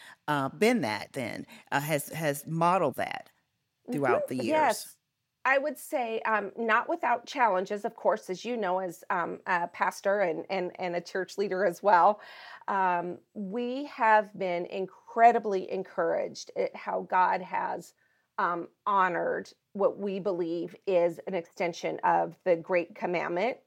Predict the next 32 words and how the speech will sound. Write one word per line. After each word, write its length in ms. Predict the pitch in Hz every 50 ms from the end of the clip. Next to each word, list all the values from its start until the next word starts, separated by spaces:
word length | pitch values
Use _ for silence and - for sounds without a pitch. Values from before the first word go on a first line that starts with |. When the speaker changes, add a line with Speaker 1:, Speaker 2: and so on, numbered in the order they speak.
| _ _ _ -
Speaker 2:
love, 280 | 196 185 175 170 170 _ _ _ -
you 120 | 196 185
know, 200 | 165 170 175 185 - -
upward, 220 | 190 - 196 185 180
inward, 220 | 175 180 208 214
outward, 420 | 202 160 - - 214 220 220 220 - - -
love 160 | 185 175 175
God, 240 | - 180 175 185 185
love 120 | - 180 170
your 100 | 196 185
neighbors, 260 | 185 180 226 190 175
you 60 | 208
love 120 | 190 185 185
yourself, 360 | 240 262 - 208 180 214 - - - - - _ _ _
and 160 | - 202 202
the 40 | 214
Great 200 | 190 240 233 220
Commission. 460 | - 294 294 370 392 - - - 180 175 _ _ _ _ _ _ _ _
Go 160 | - 208 202
make 180 | 220 254 254 247
disciples 580 | 339 349 - - 180 196 190 - 214 240 214 214
of 100 | 180 -
all 200 | 143 175 196 208
nations. 520 | 226 233 277 392 427 - - - - 185 -
That 160 | - 196 -
word 200 | - 220 220 220
is 120 | 220 220 - -
ethnos, 540 | 240 262 330 - - 214 170 180 202 - -
which 160 | 208 - -
means 220 | 240 240 240 240 247 -
ethnic 340 | - 349 370 - 269 220 -
groups. 380 | - 190 175 117 98 - -